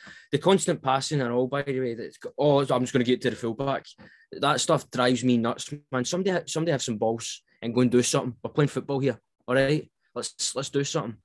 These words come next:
As I say, Van Bronckhorst, he's not gonna take it for M D. Uh, honestly, he won't be scared to drop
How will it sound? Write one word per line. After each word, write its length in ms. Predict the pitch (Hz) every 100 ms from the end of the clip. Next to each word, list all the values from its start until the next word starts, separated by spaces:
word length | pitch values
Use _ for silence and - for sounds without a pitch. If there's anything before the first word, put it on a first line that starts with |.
| _ _ _
As 120 | 127
I 20 |
say, 220 | 127 151 143
Van 180 | 139
Bronckhorst, 580 | 135 135 135 135 - - -
he's 120 | 131
not 120 | 139
gonna 120 | 127
take 240 | 110 117 117
it 120 | -
for 80 | 110
M 240 | 110 113
D. 160 | 120 117 _ - _
Uh, 480 | 113 127 127 127 127
honestly, 500 | 131 139 123 127 110 - _
he 140 | 131
won't 320 | 135 139 120 - -
be 80 |
scared 240 | 117 127 117
to 100 | 123
drop 280 | 120 113